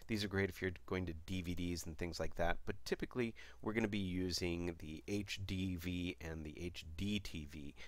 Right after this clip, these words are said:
settings. Now, there are a couple different settings in H D T V, I'm sorry, for both of them, really. You've got the seven twenty, and then you've got the ten eighty P, and then you also have an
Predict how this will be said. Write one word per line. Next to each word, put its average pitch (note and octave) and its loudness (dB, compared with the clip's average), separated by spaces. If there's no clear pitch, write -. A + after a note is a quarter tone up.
settings. - -2
Now, G2 8
there A2 8
are B2 10
a - -2
couple - 2
different B2+ 0
settings F#2+ 4
in F2+ 2
H G2+ 0
D F2+ 2
T F2 -2
V, E2 -4
I'm E2+ -4
sorry, D#2 2
for - 0
both G2+ 6
of D2 -8
them, D2+ -4
really. E2 -2
You've F2+ -6
got G2+ 6
the F2 -6
seven B2+ 4
twenty, E2+ -4
and F#2+ 2
then F#2+ 4
you've F2+ 0
got F2 4
the - -10
ten F#2+ 0
eighty E2+ 0
P, E2+ 2
and G2+ 2
then A#2+ 6
you A2+ 8
also A#2+ 8
have F#2+ 0
an F2 -4